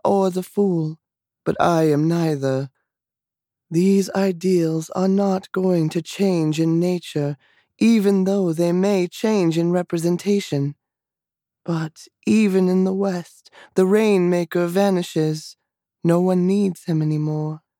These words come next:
Can one oust the model, not because the model is set according to an ideal, but because it is tied to an ever-changing unconscious mortal agenda? This is what was said to Iam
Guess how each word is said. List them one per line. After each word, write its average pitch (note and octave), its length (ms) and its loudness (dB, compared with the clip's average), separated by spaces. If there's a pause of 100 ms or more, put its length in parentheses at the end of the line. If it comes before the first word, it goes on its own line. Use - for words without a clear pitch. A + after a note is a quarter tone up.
(520)
Can G#3 280 4
one G#3 340 0
oust G#3 400 -2
the G3 80 0
model, F#3+ 560 0 (180)
not A3 360 2
because G#3+ 420 -2
the G#3 80 2
model G#3 500 2
is G3 140 0
set - 400 -2
according G#3+ 520 0
to G3+ 140 -2
an G3 80 2
ideal, F#3 720 0 (260)
but G#3 140 2
because A#3 480 -2
it G#3 160 -2
is G#3+ 160 0
tied F#3 480 0 (160)
to A3 140 4
an A3 140 2
ever-changing A3 1080 0
unconscious G3 880 -2
mortal F#3 560 0
agenda? D#3+ 640 0 (1120)
This E3+ 640 -4 (100)
is F3 220 0
what F#3 220 -2
was G3+ 160 -2
said G3+ 340 0
to F3+ 220 0
Iam E3+ 520 0